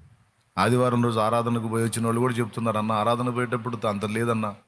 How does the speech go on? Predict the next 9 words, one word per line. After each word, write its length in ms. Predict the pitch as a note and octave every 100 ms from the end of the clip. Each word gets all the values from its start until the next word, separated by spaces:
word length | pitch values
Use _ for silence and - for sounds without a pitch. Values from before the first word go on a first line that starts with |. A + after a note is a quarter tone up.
| _ _ _ -
వచ్చేటప్పటికి 500 | G#2 B2+ C3 C#3+ D3
వచ్చేసినాయి 420 | C3+ B2+ A#2 A2
అన్న, 160 | G#2 G2+
నీళ్ళు 240 | G2+ G2 G2
ఇళ్ళలో 240 | A2 A2+
కూడా 200 | G2+ G2
వచ్చేసినాయి 480 | F2+ F#2 E2+ E2+ D#2
అన్న" 160 | D2+
అని. 240 | - -